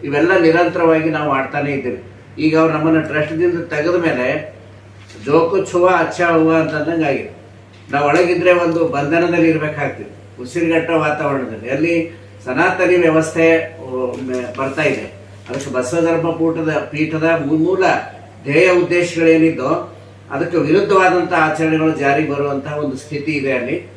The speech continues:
ಅದಕ್ಕೆ ನಾವು ಉಸಿರುಗಟ್ಟುವಂಥ ವಾತಾವರಣ ಇತ್ತು. ಈಗ ನಾವು ಫ್ರೀ ಆಗಿ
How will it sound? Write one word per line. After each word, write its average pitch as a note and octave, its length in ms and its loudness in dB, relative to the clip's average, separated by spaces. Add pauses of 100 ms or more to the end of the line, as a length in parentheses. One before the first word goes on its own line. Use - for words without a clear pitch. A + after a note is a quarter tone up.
(220)
ಅದಕ್ಕೆ D#3+ 260 -2
ನಾವು D3+ 300 0
ಉಸಿರುಗಟ್ಟುವಂಥ D#3+ 720 0
ವಾತಾವರಣ C3+ 540 -2
ಇತ್ತು. D3+ 500 -2 (260)
ಈಗ D3 160 -4
ನಾವು D3 140 -2
ಫ್ರೀ F#3+ 200 6
ಆಗಿ E3 300 2